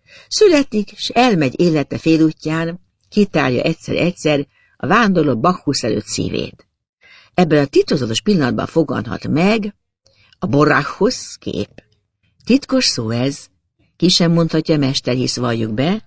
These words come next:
nincs szégyenletesebb szitok Hispániában, mint ha valakit részeg disznónak neveznek, s olasz vagy flamand kocsma töltelékhez,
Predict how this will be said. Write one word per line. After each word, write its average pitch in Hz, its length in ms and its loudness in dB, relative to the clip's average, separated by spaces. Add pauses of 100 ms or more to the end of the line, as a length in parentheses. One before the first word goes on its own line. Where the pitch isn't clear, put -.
(540)
nincs 156 360 2
szégyenletesebb 120 880 0
szitok 160 420 -2
Hispániában, 117 680 -4
mint 123 120 -6
ha - 60 -8
valakit 139 300 -4
részeg 165 440 2
disznónak 123 520 0
neveznek, 127 580 0 (680)
s - 100 -4
olasz 208 260 6
vagy 113 100 -2
flamand 135 420 0
kocsma 180 360 0
töltelékhez, 175 800 0